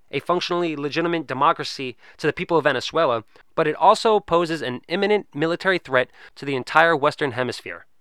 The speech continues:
"We not only need a detailed assessment of what kind of threat this poses, but a strategy for dealing with it," she said. "Our goals, regardless of party, is to allow for the peaceful transition to Venezuelans' rightful leader, interim President Juan Guaidó,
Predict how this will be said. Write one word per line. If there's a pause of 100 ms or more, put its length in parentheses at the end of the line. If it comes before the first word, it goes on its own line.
(640)
"We
not
only
need
a
detailed
assessment
of
what
kind
of
threat
this
poses, (320)
but
a
strategy (120)
for
dealing
with
it," (640)
she
said. (500)
"Our
goals,
regardless
of
party, (1600)
is
to
allow
for
the
peaceful
transition
to
Venezuelans'
rightful
leader,
interim
President
Juan
Guaidó,